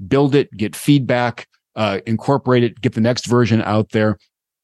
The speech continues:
I forget the exact wording of the Agile Manifesto, but it says, "Our highest priority is to continue, is to deliver value via, uh, is to, um, uh, via the continuous delivery of valuable software."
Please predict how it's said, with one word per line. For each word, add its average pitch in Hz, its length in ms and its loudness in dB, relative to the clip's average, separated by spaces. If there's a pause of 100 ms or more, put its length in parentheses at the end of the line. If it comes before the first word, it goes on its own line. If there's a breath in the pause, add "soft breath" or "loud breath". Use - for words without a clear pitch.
(260)
I 127 40 -4
forget 131 280 0
the 127 100 4
exact 117 380 0
wording 110 320 2
of 101 100 -2
the 95 180 -4
Agile 107 300 0
Manifesto, 101 680 0 (260 loud breath)
but 123 140 2
it 127 100 4
says, 120 300 2
"Our 110 180 2
highest 139 400 0
priority 123 500 0
is 104 220 -6
to 107 160 0
continue, 123 480 2 (160)
is 107 220 0
to 117 160 2
deliver 117 420 2
value 107 480 2 (260 loud breath)
via, 107 280 2 (160)
uh, 113 140 -6 (120)
is 110 280 0
to, 113 280 4
um, 92 480 0
uh, 90 360 -4
via 127 260 4
the 120 120 0
continuous 135 760 2
delivery 104 580 -2
of 98 160 -6
valuable 90 560 -6
software." - 640 -10